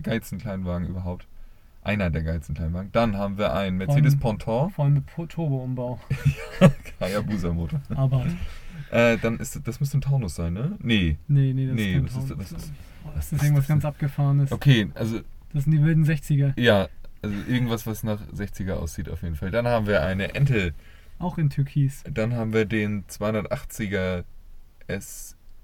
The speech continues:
Speaker 1: E, meine ich.
Speaker 2: Das ist auf jeden Fall eine
Speaker 1: B hundertsechsundzwanzig.
Speaker 2: S-Klasse.
Speaker 1: Ja, von meinem Vater.
Speaker 2: Aus den Siebzigern?
Speaker 1: Ja, aus den Siebzigern.
Speaker 2: Bin ich
Speaker 1: Aschenbecher
Speaker 2: sicher.
Speaker 1: überall. Haben Profi und ich sogar mitgeholfen, äh,
Speaker 2: Auseinanderzureißen?
Speaker 1: auseinanderzureißen. Ja, das war der andere. Mein
Speaker 2: Ja.
Speaker 1: Vater hat sich zwei gekauft und hat dann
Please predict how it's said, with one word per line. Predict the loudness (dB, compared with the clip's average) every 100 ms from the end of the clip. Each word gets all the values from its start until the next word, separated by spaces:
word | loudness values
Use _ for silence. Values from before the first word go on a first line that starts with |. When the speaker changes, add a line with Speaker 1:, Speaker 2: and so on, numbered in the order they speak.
| -14
Speaker 1:
E, | -10 -6 -6 -8 -14 -18 -16
meine | -10 -8 -8
ich. | -10 -16 -20 -20 -8 0
Speaker 2:
Das | 4
ist | 6
auf | 6
jeden | 6 8
Fall | 8
eine | 6
Speaker 1:
B |
hundertsechsundzwanzig. | 4 2 0 2 2 2
Speaker 2:
S-Klasse. | 0 -2 -6 -16 2
Speaker 1:
Ja, | 6 6
von | 4 0
meinem | 0
Vater. | 0 2 2 0 -6
Speaker 2:
Aus | -2
den | 4
Siebzigern? | 4 4 -2 -2 -2 -6 -12 -4
Speaker 1:
Ja, | 0 0
aus | 0
den | -6
Siebzigern. | -4 0 2
Speaker 2:
Bin | 4
ich |
Speaker 1:
Aschenbecher | 4 6 6 6
Speaker 2:
sicher. | 4
Speaker 1:
überall. | 6 4 4 2 4
Haben | 2 4
Profi | 2 4
und | 4
ich | 2
sogar | 0 0
mitgeholfen, | -2 0 0 0 -4 -4 -2 -2 -4
äh, | -4 -2 -6 -10 -10
Speaker 2:
Auseinanderzureißen? | -2 2 4 4 2 0 2 2
Speaker 1:
auseinanderzureißen. | 4 4 2 0 0 0 2 0
Ja, |
das | 0 2
war | 2
der | 4 2
andere. | 0 0 -2 -4 -6 0
Mein |
Speaker 2:
Ja. | 4
Speaker 1:
Vater | 6
hat | 4
sich | 2 -4
zwei | 0 0
gekauft | 0 -4 -4 -4
und | -6
hat | -6
dann | -4 -6